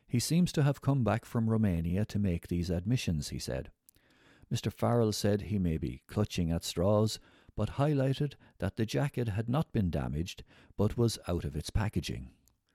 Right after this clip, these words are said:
Mister Dodo worked part-time in a takeaway, the court was told. Judge Geraldine Carthy imposed a two-month sentence,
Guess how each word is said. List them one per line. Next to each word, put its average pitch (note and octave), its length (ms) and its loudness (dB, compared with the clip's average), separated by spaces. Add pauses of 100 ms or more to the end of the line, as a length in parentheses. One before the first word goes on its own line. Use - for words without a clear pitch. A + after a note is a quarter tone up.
(380)
Mister A#2 240 -2
Dodo B2+ 420 4
worked G2+ 440 -2
part-time D#2+ 680 -2
in D2+ 100 -2
a F#2+ 80 0
takeaway, C2 640 -4 (120)
the E2+ 80 -8
court - 360 -8
was D2+ 100 -10
told. E2+ 420 -2 (760)
Judge C#3 340 0
Geraldine E2 560 -2
Carthy F2+ 540 -2
imposed F#2 560 -2
a F#2 60 -2
two-month G2 420 2
sentence, - 720 -6